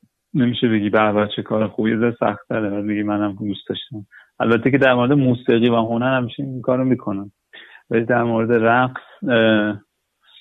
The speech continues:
نه، میره رو مخم.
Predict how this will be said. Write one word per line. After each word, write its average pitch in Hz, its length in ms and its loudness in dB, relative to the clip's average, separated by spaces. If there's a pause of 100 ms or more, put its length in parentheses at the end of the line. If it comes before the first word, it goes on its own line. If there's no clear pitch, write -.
(720)
نه، 117 360 2 (1300)
میره 113 220 0
رو 117 140 -2
مخم. 110 380 -4